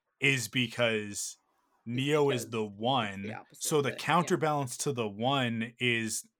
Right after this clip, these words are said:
Speaker 1: Legion, right? Like, it's, it's
Speaker 2: Right, yeah.
Speaker 1: it's a
Speaker 2: Yeah.
Speaker 1: demon that can propagate, right?
Speaker 2: Yeah. Yeah.
Speaker 1: And it was just like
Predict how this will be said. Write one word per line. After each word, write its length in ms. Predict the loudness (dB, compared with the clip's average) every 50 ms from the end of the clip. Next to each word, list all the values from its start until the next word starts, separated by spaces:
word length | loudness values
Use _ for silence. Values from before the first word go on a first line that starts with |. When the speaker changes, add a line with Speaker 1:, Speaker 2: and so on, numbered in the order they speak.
| _
Speaker 1:
Legion, 720 | -10 -6 -4 -2 0 0 0 -2 -4 -6 -10 -12 -14 -16 -12 -6
right? 340 | 0 2 4 4 4 4 2
Like, 220 | 2 0 0 2 0
it's, 300 | -2 -4 -4 -8 -12 -6
it's 440 | 0 0 2 2 0 -2 -6 -6 -8 _
Speaker 2:
Right, 480 | -14 -16 -14 -14 -12 -12 -12 -12 -12 -14 -18 _ -16
yeah. 420 | -14 -12 -10 -10 -10 -12 -14 -16 -18 _ _ _ 0
Speaker 1:
it's 220 | 2 2 4 4
a 100 | 2 2
Speaker 2:
Yeah. 80 | 2 2
Speaker 1:
demon 440 | 0 0 0 0 0 0 2 2 2
that 220 | 0 -2 -2 -4 -4
can 300 | -2 0 0 0 -2 -6 _ _ _ _ _ _ _ _ _ _ _ _ _ _ _ _ _
propagate, 720 | -2 4 6 6 6 6 2 0 -2 -4 -6 -8 -12 -16 _ _ _ _ -4
right? 360 | 0 2 4 4 2 2 -2 -8 -14
Speaker 2:
Yeah. 160 | -16 -14 -14 -16 -18 _ _ _ _ _ _ _ _ _ _ _
Yeah. 160 | -2 0 2
Speaker 1:
And 160 | 2 2 0 0
it 140 | 0 0 0
was 200 | 0 -2 -2 0
just 240 | 2 2 2 2 2
like 400 | 2 2 2 2 0 -4 -12 -20